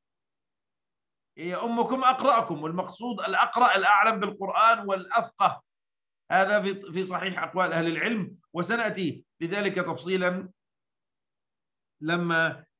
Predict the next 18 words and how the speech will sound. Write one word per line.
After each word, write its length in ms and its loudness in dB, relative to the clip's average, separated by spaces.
آه، 300 -2
نأتي 280 -4
لصلاة 440 0
الجماعة 520 -4
إن 60 -12
شاء 220 -8
الله، 160 -4
وأحكام 420 -4
صلاة 300 -4
الجماعة 400 -8
وشروط 380 6
الإمام 520 0
إن 80 -4
شاء 220 4
الله 180 4
تعالى 280 4
الكريم. 300 -4
طيب، 420 2